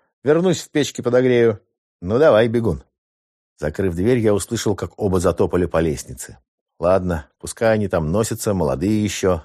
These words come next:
а я, пожалуй, поем». Заглянув в комнату, я закрыл сервант и направился в кухню. Бамс! Тяжелый удар всколыхнул дом. Входная дверь, жалобно крякнув, повисла на одной петле.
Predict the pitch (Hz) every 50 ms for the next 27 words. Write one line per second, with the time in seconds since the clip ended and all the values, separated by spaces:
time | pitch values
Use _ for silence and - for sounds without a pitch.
0 | _ _ - 71 76 - - 80 71 67 82 82 78 76 71 - 60 60 62 64
1 | 67 65 60 - - _ _ _ _ _ _ _ _ _ _ _ _ _ _ _
2 | - 69 78 76 85 85 85 82 - - - - - 120 120 131 120 - - 113
3 | 110 104 - _ - - 78 78 76 80 71 - 78 76 71 - - 67 60 65
4 | 82 95 101 92 - - - 73 65 64 - 69 80 82 76 71 - - 71 -
5 | - - 71 - - - - - - _ _ _ _ _ _ _ _ _ - 76
6 | 78 80 95 107 104 - - - - - - _ _ _ _ _ _ _ _ _
7 | - 87 78 92 101 95 92 87 82 82 82 101 101 - - - - 90 85 82
8 | - - 95 90 80 76 76 85 73 67 65 - _ _ _ _ _ _ _ -
9 | - 92 85 87 107 107 104 101 90 95 107 110 98 85 - 104 98 101 98 85
10 | 90 95 90 - 101 101 104 90 - 104 82 - - 95 92 98 101 90 - 90
11 | 92 98 92 87 80 92 95 92 87 - 92 - - 92 90 80 -